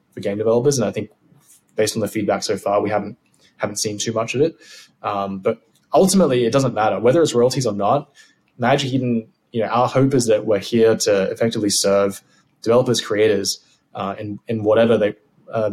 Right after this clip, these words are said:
it is that they want to do. So whether it's royalties or not, like, we, we're, we're happy to actually get pretty involved and make sure that, that you guys have what you need to effectively,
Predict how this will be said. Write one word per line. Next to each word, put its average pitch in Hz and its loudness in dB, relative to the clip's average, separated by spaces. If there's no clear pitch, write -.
it 117 -2
is 104 -2
that 107 -6
they 104 -4
want 101 -6
to 104 -12
do. 101 -10
So 101 -2
whether 113 2
it's 110 -2
royalties 117 2
or 101 0
not, 104 -2
like, 98 -4
we, 107 -10
we're, 107 -4
we're 104 -4
happy 101 -4
to 104 -2
actually 98 -6
get 110 -2
pretty 107 -4
involved 101 0
and 101 -6
make 107 -2
sure 104 0
that, 98 0
that 98 -2
you 107 -4
guys 101 0
have 98 -4
what 104 -2
you 101 -6
need 98 -4
to 95 -2
effectively, 95 -6